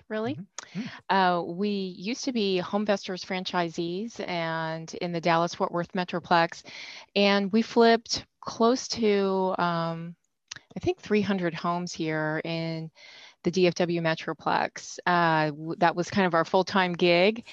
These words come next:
Speaker 1: And so since then, we have left the home investor system and we have moved on to other things. We're still invested in real estate. We have about thirty-two rental properties. We own some notes. We're invested in multifamily deals and self-storage deals.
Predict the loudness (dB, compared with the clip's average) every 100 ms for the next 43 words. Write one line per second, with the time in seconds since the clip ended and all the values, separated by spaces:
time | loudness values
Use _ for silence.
0 | -18 -18 -16 -18 0 4 6 6 4 2
1 | 4 6 8 6 4 4 4 4 4 4
2 | 2 4 4 4 2 4 4 4 2 2
3 | 4 2 0 -4 -2 -4 -2 0 0 -2
4 | -10 -16 -18 -2 2 2 2 0 2 4
5 | 2 2 0 4 4 4 2 4 4 4
6 | 2 0 0 -4 -4 -6 -2 2 4 4
7 | 4 2 0 -4 -2 0 -2 -2 -4 -2
8 | 0 2 2 0 -2 -2 -4 -4 -2 -4
9 | -4 0 0 0 2 2 2 -2 -4 -6
10 | -6 -8 -8 -8 -10 -2 2 2 0 -6
11 | -20 -20 -20 -20 -14 -8 -2 2 0 0
12 | -6 -6 -6 -6 -4 -4 -4 -4 -2 0
13 | -2 -6 -6 -6 -6 -6 -6 -6 -6 -6
14 | -4 -8 -12